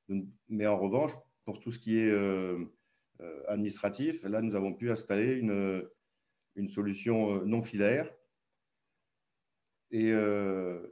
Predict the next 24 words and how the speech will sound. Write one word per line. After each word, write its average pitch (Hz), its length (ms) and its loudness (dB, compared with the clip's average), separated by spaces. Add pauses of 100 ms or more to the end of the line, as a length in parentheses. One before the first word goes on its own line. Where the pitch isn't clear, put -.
(120)
et 107 160 -2
ainsi, 113 400 0 (140)
nous 110 200 0
avons 107 180 2
pu 117 340 0 (760)
avoir, 107 480 0
développer 110 360 2
une 110 100 6
interface 113 500 2
unique 127 500 2 (380)
qui 123 100 0
permet 120 400 4
de 98 680 4
programmer, 113 680 4
différencier 110 840 2
les, 92 420 2
les 90 100 0
zones 110 320 2
d'activité 95 720 -2 (360)
en 98 120 -4
fonction 104 340 -2
des 104 200 2
horaires 113 320 4
de, 101 100 0